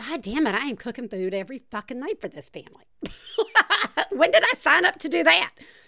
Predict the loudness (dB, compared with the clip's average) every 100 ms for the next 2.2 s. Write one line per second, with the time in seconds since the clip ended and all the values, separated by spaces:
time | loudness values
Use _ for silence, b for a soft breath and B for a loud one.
0 | _ -2 0 2 0 -4 -10 _ _ _
1 | _ -16 -2 0 0 -4 -2 0 0 -4
2 | -12